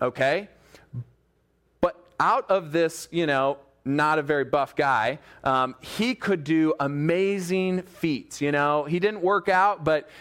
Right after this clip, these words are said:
he could pick up a car kind of thing, and you're just sitting there like, "Wow, that's amazing, 'cause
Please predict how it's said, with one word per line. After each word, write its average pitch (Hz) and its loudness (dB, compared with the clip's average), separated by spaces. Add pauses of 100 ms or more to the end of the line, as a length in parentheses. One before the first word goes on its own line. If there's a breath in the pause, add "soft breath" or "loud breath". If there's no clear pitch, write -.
he 190 0
could 180 -4
pick 202 -2
up 180 0
a 165 -2
car 113 -2
kind 123 -2
of 110 -6
thing, 117 -4
and 117 -4
you're 120 -2
just 123 -4
sitting 170 -4
there 139 0
like, 117 -2
"Wow, 156 0
that's 160 -2
amazing, 165 -2
'cause 104 -12